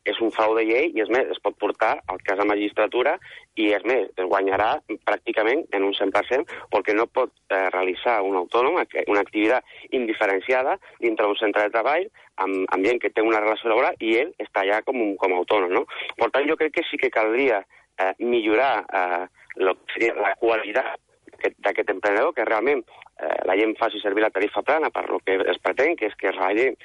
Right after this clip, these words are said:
pugui iniciar una activitat empresarial per compte propi, i, en tot cas, erradicar, eh, lo que seria la part de precarització, perquè, clar, al final estem arribant a nivells d'autoexplotació, perquè al final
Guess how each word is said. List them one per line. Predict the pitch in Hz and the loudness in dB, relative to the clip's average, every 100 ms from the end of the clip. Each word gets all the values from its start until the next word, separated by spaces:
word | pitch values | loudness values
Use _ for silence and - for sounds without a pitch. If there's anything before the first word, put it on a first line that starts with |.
| - - - | -20 -20 -4
pugui | 98 95 | -2 2
iniciar | 92 - 110 101 | 0 2 0 2
una | 98 | 0
activitat | 92 101 92 92 95 98 | -2 0 0 2 0 0
empresarial | 90 - 90 92 90 | -2 -4 -2 -2 0
per | 95 | -2
compte | 101 92 | -2 -2
propi, | 95 - 214 185 - - - - | 0 0 0 -4 -6 -14 -14 -4
i, | - | -2
en | - | 0
tot | - - | -4 0
cas, | 107 - - | -2 -2 -4
erradicar, | 120 110 107 107 123 127 165 _ _ _ | -2 0 -2 -2 0 -2 -4 _ _ _
eh, | 98 - | -4 0
lo | 107 | 0
que | 104 | 0
seria | 107 101 107 | -2 0 2
la | 113 | 0
part | - 113 | -2 -2
de | 110 | 0
precarització, | 110 120 113 110 107 - 98 139 143 | 0 -2 0 -2 -2 -4 -2 0 0
perquè, | 135 95 | -4 -2
clar, | 113 104 - - - | -2 -2 -8 -18 -12
al | - | -2
final | 101 110 | 0 2
estem | 123 117 117 | 0 -2 0
arribant | 120 117 123 147 | 2 2 0 -2
a | 110 | 0
nivells | 107 107 117 131 | 2 2 2 0
d'autoexplotació, | 139 113 107 101 - - 90 - 90 | 0 -2 -2 -6 -10 -6 -4 -2 0
perquè | 107 95 | 2 0
al | |
final | 92 104 | 0 0